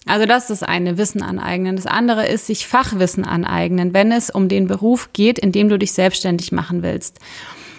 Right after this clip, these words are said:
Also, dass du dich mal ganz konkret fragst, wo stehe ich da? Wenn, wenn du sagst, ja, ich bin ganz am Anfang, okay, dann geht es darum, zu lernen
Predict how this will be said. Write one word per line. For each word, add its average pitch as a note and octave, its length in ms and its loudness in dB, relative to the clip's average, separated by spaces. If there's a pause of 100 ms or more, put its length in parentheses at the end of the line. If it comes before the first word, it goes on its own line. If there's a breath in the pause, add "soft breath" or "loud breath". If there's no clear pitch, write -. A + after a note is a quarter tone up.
(220 loud breath)
Also, G#3+ 280 2
dass G#3 220 2
du A3+ 100 2
dich A3 160 0
mal G3+ 160 4
ganz A#3 220 2
konkret A3 380 0
fragst, G3+ 520 0
wo G3+ 80 0
stehe F#3+ 440 4
ich - 240 -4
da? E3 260 0
Wenn, F#3+ 340 2
wenn G3+ 120 0
du G3 80 0
sagst, G3+ 280 -2
ja, A#3+ 100 4
ich A3+ 100 -2
bin G3+ 140 -2
ganz F3+ 220 0
am F3+ 120 -2
Anfang, B3 580 4
okay, G3+ 500 2 (720 loud breath)
dann B3 300 4
geht B3 180 2
es A#3 160 0
darum, A3+ 800 2 (320)
zu - 220 -4
lernen G3 920 2